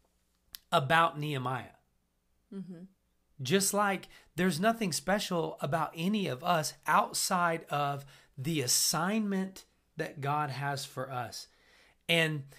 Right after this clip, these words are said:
Speaker 1: when you are purposefully seeking the assignment of God on your life, there will be opposition.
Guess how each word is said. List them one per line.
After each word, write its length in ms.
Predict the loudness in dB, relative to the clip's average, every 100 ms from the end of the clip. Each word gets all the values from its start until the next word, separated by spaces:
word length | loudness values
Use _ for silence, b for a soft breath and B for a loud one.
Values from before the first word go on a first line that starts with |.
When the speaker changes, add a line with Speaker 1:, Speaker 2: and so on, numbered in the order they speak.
| b b
Speaker 1:
when 440 | 0 4 4 4
you 340 | 4 4 4 2
are 340 | 4 6 4
purposefully 960 | 2 -2 -2 -2 -2 -2 0 0 0 0
seeking 640 | 2 2 2 0 0 0 0
the 160 | 0
assignment 560 | 0 0 0 0 -2 -4
of 160 | -8 -6
God 400 | -2 0 0 -2 -2
on 240 | 0 0
your 120 | -2
life, 340 | 0 2 0 -4 B B B B -6
there 300 | 2 4 4
will 320 | 2 4 4
be 300 | 4 2 2
opposition. 720 | 4 4 2 -4 -2 -2 -4